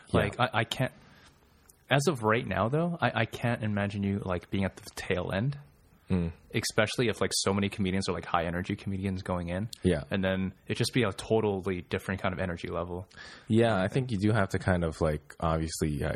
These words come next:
Speaker 1: cater and curate the lineup depending on the headliner
Speaker 2: Mm-hmm.
Speaker 1: as well.
Speaker 2: Yeah, yeah.
Speaker 1: Um, I think, well, the, the one situation where I've been told in, like, kind of the comedy class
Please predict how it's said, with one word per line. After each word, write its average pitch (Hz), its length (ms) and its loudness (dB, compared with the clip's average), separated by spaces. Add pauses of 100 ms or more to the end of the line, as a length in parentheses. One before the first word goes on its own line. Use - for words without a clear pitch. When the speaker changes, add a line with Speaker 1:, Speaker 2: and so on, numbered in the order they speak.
Speaker 1:
cater 82 720 0 (500)
and 85 140 0 (100)
curate 80 640 0 (320)
the - 140 0
lineup 82 440 2 (140)
depending 87 340 0
on 80 80 0
the 76 60 -4
headliner 71 680 0
Speaker 2:
Mm-hmm. 123 280 2
Speaker 1:
as 71 140 -2
well. 73 360 0
Speaker 2:
Yeah, 110 120 4
yeah. 82 440 0
Speaker 1:
Um, 69 280 -6 (720)
I 87 80 6
think, 113 340 2 (380)
well, 104 220 4
the, 101 200 4 (120)
the 95 260 4
one 104 300 2
situation 92 720 2
where 82 560 0
I've 87 260 2
been 87 120 2
told 104 400 2
in, 90 140 2
like, 80 220 0
kind 82 180 2
of 78 60 -2
the 76 80 -4
comedy 80 320 0
class 73 260 -2